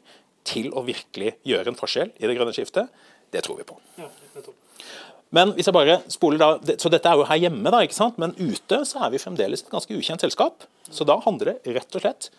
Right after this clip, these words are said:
Speaker 1: bygg kjennskap og bygg kunnskap til hvem vi er og hva vi står for.
Speaker 2: Ja, hvorfor er det viktig ute? Hva er det dere ønsker å oppnå med det?
Speaker 1: Det handler jo om å vokse.
Speaker 2: Ja.
Speaker 1: Og vi, hvis vi skal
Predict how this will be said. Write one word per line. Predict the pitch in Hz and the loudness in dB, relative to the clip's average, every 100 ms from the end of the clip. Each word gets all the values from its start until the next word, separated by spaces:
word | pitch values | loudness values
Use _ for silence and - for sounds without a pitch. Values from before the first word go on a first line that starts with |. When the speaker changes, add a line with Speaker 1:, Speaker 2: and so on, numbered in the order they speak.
| _ _ _ | _ _ _
Speaker 1:
bygg | 101 117 180 | -8 -4 -4
kjennskap | 196 135 - 254 - _ _ - | -4 -4 -2 -2 -4 _ _ -12
og | 110 | -8
bygg | 101 - | -8 -8
kunnskap | 92 - - - _ | -10 -8 -8 -10 _
til | - 98 | -12 -6
hvem | 95 | -4
vi | 104 | -2
er | 156 214 | -4 -4
og | - | -10
hva | - | -10
vi | - | -8
står | - | -10
for. | - - - | -12 -16 -12
Speaker 2:
Ja, | 196 | -8
hvorfor | 196 220 202 | -8 -8 -8
er | |
det | 190 180 | -10 -14
viktig | - 160 | -14 -14
ute? | - 208 _ - | -14 -20 _ -14
Hva | 175 | -10
er | 160 | -8
det | 170 | -8
dere | 170 | -10
ønsker | 202 185 | -10 -12
å | |
oppnå | - - 165 | -12 -14 -12
med | 175 | -8
det? | 190 - _ _ _ _ _ _ - | -10 -12 _ _ _ _ _ _ -4
Speaker 1:
Det | 143 196 285 262 - | 4 4 6 4 2
handler | 190 110 | 2 4
jo | 233 160 | 4 4
om | 123 147 | 2 2
å | 127 | 0
vokse. | 113 - 269 - - - | 2 4 4 0 -14 -16
Speaker 2:
Ja. | - 226 143 | -14 -6 2
Speaker 1:
Og | 151 151 156 151 151 | 6 6 6 4 4
vi, | 160 151 | 2 0
hvis | 156 127 | -4 -6
vi | 165 | -6
skal | - - 151 151 | -4 2 4 4